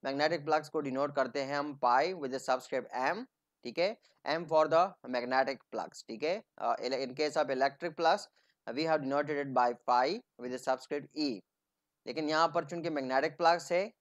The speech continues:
uh, so we write it by pi, uh, with the subscript M for magnetism, ठीक है, or for the magnetic, and that is equal to, uh, B A, B A for the magnetic field lines and A for the,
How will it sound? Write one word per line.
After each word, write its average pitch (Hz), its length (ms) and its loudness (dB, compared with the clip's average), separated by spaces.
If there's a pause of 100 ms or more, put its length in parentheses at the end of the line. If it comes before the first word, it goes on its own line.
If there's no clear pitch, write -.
uh, - 120 -8
so 135 120 -2
we 143 140 -2
write 131 240 4
it 156 120 -4 (200)
by 120 120 0 (120)
pi, 135 300 2 (580)
uh, 123 260 4
with 123 120 -4
the 131 100 2
subscript 135 500 -2 (140)
M 180 200 -2 (140)
for 127 160 4 (140)
magnetism, 110 600 -8
ठीक 113 140 -10
है, 160 160 0
or 123 160 2
for 117 140 0
the 110 100 -6
magnetic, 107 380 -10 (400)
and 120 140 -6
that 165 200 6
is 156 140 -4
equal 160 280 -4
to, 185 80 2 (260)
uh, 120 120 2
B 139 260 -2
A, 131 160 2
B 127 200 -4
A 151 120 2 (240)
for 139 260 4
the 131 220 0
magnetic 123 540 -6
field 156 240 -4
lines 165 280 2 (440)
and - 180 -4
A 135 160 0 (140)
for 131 100 6 (160)
the, 151 80 6